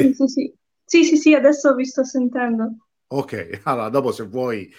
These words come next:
Speaker 2: se ce lo di-, o
Speaker 1: Sì,
Speaker 2: anche adesso.
Speaker 1: ehm, me lo ricordo, sì, allora, se non sbaglio è, ehm,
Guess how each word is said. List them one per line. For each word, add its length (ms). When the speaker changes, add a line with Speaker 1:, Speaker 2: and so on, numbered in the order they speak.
Speaker 2:
se 140
ce 140
lo 840
di-, 180
o 120
Speaker 1:
Sì, 0
Speaker 2:
anche 200
adesso. 380
Speaker 1:
ehm, 120
me 180
lo 80
ricordo, 640
sì, 280
allora, 440
se 440
non 320
sbaglio 720
è, 380
ehm, 640